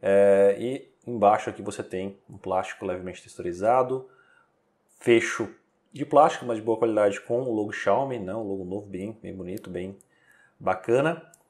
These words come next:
E a pulseira tem uma qualidade boa, tá? É melhor do que da Mi Band sete normal. Assim, não é muito melhor, é um pouquinho melhor,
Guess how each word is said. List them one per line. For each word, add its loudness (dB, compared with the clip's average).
E -4
a 2
pulseira 0
tem -4
uma 0
qualidade 0
boa, 0
tá? -8
É -4
melhor 0
do -6
que -6
da -2
Mi -6
Band -8
sete -6
normal. -6
Assim, -10
não -4
é -2
muito -2
melhor, 2
é -4
um -8
pouquinho -10
melhor, -2